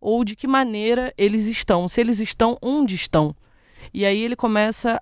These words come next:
a entrevistar alguns escritores, alguns autores, artistas negros pra entender, afro-americanos especificamente, pra entender como isso vai se desenrolar. A partir dessas conversas com esses autores, artistas, ele é apresentado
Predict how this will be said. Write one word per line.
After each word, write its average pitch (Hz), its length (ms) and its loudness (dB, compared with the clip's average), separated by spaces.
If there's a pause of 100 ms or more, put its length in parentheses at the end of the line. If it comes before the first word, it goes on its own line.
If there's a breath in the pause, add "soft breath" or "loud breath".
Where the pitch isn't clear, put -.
a 190 600 0
entrevistar 214 680 0
alguns 196 360 0
escritores, 190 840 0
alguns 170 280 0
autores, 185 760 0
artistas 202 800 -2 (540 soft breath)
negros 175 440 0
pra 190 180 4
entender, 185 580 0
afro-americanos 180 920 0
especificamente, 175 840 0
pra 208 160 0
entender 226 520 0 (800)
como 240 260 0
isso 226 220 -6
vai 196 160 4
se 202 140 -6
desenrolar. 175 500 0 (580 loud breath)
A - 60 -2
partir 226 320 -2
dessas 269 300 -2
conversas 185 720 0
com 175 120 4
esses 170 220 -2
autores, 170 520 0
artistas, 175 600 0
ele 208 140 -2
é 214 40 2
apresentado 202 880 -2